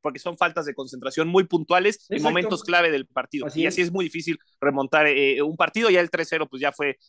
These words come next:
Speaker 1: eh, me parece un, un adornito extra para los alacranes de, de Durango, y los Coyotes, que sí, son un, una ruina, suman apenas cuatro puntos de dieciocho posibles, son
Speaker 2: Tres
Speaker 1: antepenúltimos
Speaker 2: goles.
Speaker 1: de la tabla general, una victoria,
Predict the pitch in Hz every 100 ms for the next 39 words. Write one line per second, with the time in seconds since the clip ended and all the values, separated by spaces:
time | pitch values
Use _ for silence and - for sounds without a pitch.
0 | - 135 135 131 127 127 123 127 143 135
1 | 147 151 143 143 151 160 151 143 143 147
2 | 156 147 147 - 139 135 135 139 135 156
3 | 156 156 - _ - 160 165 180 196 240
4 | 254 247 196 190 - 240 269 247 170 -
5 | 233 214 156 - 190 196 165 190 180 190
6 | 226 240 233 _ - 208 202 160 196 185
7 | - 240 240 202 220 214 202 165 147 180
8 | 175 170 139 - 190 202 214 - - -
9 | 208 214 240 226 165 233 214 175 156 156
10 | 180 196 180 165 156 196 226 _ 254 254
11 | 208 160 226 233 233